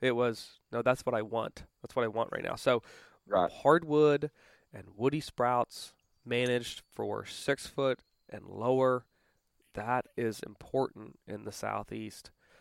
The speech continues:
Speaker 1: just as it is everywhere else. Because at the end of the day, guess what?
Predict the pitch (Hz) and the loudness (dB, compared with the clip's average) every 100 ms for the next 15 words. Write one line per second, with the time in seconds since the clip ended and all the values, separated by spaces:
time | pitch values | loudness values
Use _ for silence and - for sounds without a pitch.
0 | _ _ - 139 - 139 127 117 117 110 | _ _ 2 2 4 2 2 0 0 0
1 | 113 113 107 110 120 113 - 131 143 147 | -4 -4 -4 -2 0 -2 -6 -4 -2 0
2 | 147 151 123 113 117 127 143 - _ _ | -2 -2 -2 0 0 0 -4 -12 _ _
3 | - 123 123 - | -10 0 0 0